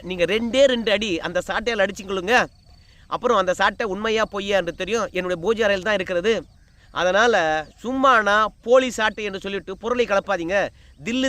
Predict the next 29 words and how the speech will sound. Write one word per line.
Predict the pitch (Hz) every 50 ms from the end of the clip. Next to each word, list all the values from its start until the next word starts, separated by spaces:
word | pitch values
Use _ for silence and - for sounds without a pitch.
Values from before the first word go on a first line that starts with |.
| 202 208
தைரியம் | 220 233 233 226 214 208
இருக்கிறதா? | 202 190 185 180 170 214 226 214 165 127 - 143 165
வாங்க | 202 226 208 202 220 220 -
சோறு | 208 247 247 220 170
போடுறேன், | 196 185 175 175 196 214 202 180 -
அடிச்சுக்கங்க | 180 202 233 - 254 208 220 208 180 185
பார்க்கலாம் | 196 185 190 202 220 233 226 - _ _ _ - 143
அப்படின்னு | 147 131 135 127 135 185 208 -
சவால் | - 160 185 208 214 202
விட்டிருக்கின்றார். | 180 170 175 160 165 151 151 170 175 170 - _ _ - -
So, | - 151 139 113 101 - - _ _ - - - - _ _ _ -
மீண்டும் | 175 233 247 233 220 240 233 -
அண்ணாமலை | 151 165 190 202 196 180 175 165
அவர்கள் | 147 143 147 185 190 - -
தலைவராக | 156 165 196 202 190 185 180 170 170
வருவதற்கான | 165 165 147 156 - 147 139 139 127 123
வாய்ப்பு | 127 143 165 175 - - 160 156
அதிகம். | 160 165 151 185 214 - - - - _ _ _ _ _ _ -
அதே | 127 143 185 220 233 226
மாதிரி | 202 180 165 147 147 139 139 143 147 143 - -
சிறுபான்மையர் | - 180 208 214 240 226 220 220 208 185
வாக்கு | 190 202 190 208 196
வரும் | 185 196 208 202 185
என்பதற்காக | 180 170 170 165 160 - 170 160 180 185 180 156
எடப்பாடி | 156 190 196 196 190 180 175 -
போட்ட | - 165 147 135 147 139 143
திட்டம் | 160 151 - 196 208 185 -
படுதோல்வி | 139 147 160 160 180 185 185 175
அடைந்திருக்கிறது. | 160 160 156 160 156 - 151 143 143 156